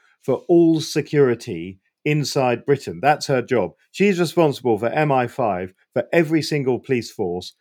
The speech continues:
for border security. I mean, this is why it's such a terrible job and people always fail in the job, because it's too much of a job. But there is no government role, with the exception of the Prime Minister or the Foreign Secretary, that has more involvement with intelligence and with,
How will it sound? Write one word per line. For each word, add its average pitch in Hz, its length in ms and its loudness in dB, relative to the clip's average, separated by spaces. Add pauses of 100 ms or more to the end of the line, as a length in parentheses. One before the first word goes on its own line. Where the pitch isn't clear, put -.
(140)
for 123 160 -2
border 147 360 2
security. 113 460 -2
I 143 60 0
mean, 175 160 2
this 220 160 -2
is 131 100 -4
why 139 160 6
it's - 140 -2
such 143 160 -2
a 123 40 -8
terrible 123 380 0
job 156 260 -4
and 107 140 -6
people 131 240 -4
always 127 220 -2
fail 160 300 2
in 98 120 -6
the 92 80 -10
job, 90 260 -10
because 117 220 -6
it's 120 160 -6
too 156 280 0
much 135 260 -4
of 117 120 -6
a 117 60 -4
job. 113 300 -2 (360)
But 156 240 6 (220)
there 170 240 6
is 160 220 2
no 190 560 4 (100)
government 156 460 2
role, 120 580 0 (220)
with 139 120 2
the 131 100 2
exception 117 760 -6 (240)
of 123 340 4 (200)
the 110 80 -8
Prime 180 300 2
Minister 113 520 -4
or 127 140 -4
the 117 80 -4
Foreign 139 300 0
Secretary, 107 520 -8
that 127 160 -4
has 127 280 -4
more 170 440 0
involvement 120 760 -2
with 127 160 -2
intelligence 110 880 -4
and 113 160 -12
with, 110 200 -2